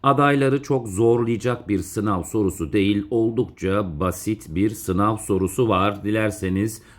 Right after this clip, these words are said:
beraberce hemen bir bakalım. Boşluktan sonraki ifadeye aday tabii ki sınavda hemen bir göz atacaktır ve gördüğü şey şu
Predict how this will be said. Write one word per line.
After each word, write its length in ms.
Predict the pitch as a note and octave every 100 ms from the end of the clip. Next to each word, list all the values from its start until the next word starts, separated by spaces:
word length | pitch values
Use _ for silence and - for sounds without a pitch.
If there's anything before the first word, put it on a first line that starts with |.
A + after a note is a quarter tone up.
| -
beraberce 760 | F#2+ F#2 G2 F2+ F2+ D2 E2+
hemen 360 | G#2 B2 A#2+ A#2
bir 140 | G#2
bakalım. 400 | D#2 D2 C#2+ B1+ - - - -
Boşluktan 600 | A2 A2+ C3+ C#3+ G3 G#3+
sonraki 460 | G3 F3 D#3+ C3 C#3
ifadeye 680 | C3+ C3 A#2+ G#2 G2 F#2+
aday 440 | C3+ F#2+ F#2 G#2+ -
tabii 300 | - E2+ D#2
ki 100 | C#2+
sınavda 560 | - B2 D2+ C2+ -
hemen 440 | D#2+ C3 E2 D#2 A#2
bir 160 | -
göz 260 | G#2 G#2 A2
atacaktır 720 | G2+ D2+ - C#2+ - - D#2
ve 180 | F2+ D#2 - - -
gördüğü 500 | G#2+ F#2 C2+ C#2+ C2
şey 320 | - G2 A#2
şu 300 | - F#2+